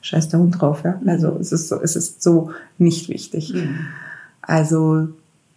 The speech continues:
Speaker 1: das tut schon, das ist schon, das ist schon ein Beruf, der sehr erdet, ja, sehr
Speaker 2: Mhm.
Speaker 1: schön ist. Also, was ich sehr und es geht um wirklich wichtige Dinge einfach, ne? Es geht,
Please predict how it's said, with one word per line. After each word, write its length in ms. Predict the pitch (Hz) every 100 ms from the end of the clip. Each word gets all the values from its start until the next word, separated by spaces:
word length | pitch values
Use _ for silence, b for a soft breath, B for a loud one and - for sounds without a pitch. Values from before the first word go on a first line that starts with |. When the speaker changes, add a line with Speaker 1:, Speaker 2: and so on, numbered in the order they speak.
| _ -
Speaker 1:
das 140 | -
tut 200 | - 196
schon, 240 | - 196 202
das 120 | 208
ist 60 | -
schon, 280 | 254 285
das 160 | - 196
ist 40 | 254
schon 160 | 254
ein 80 | 220
Beruf, 260 | 185 220 -
der 140 | 175
sehr 160 | 190 202
erdet, 520 | - 208 202 170 -
ja, 240 | 180 196 202
sehr 200 | - 196
Speaker 2:
Mhm. 40 | 180
Speaker 1:
schön 380 | 190 185 185 175
ist. 280 | 165 - 175
Also, 140 | 170
was 160 | 175 170
ich 160 | -
sehr 480 | - 170 170 170 170 B B B B B B B _ _ _ 220
und 100 | 196
es 180 | 196 -
geht 140 | 208
um 140 | 208 208
wirklich 320 | 214 226 -
wichtige 380 | 208 - 156 160
Dinge 320 | 147 - -
einfach, 460 | - - - 160 -
ne? 140 | 202
Es 160 | 220 -
geht, 360 | 180 170 -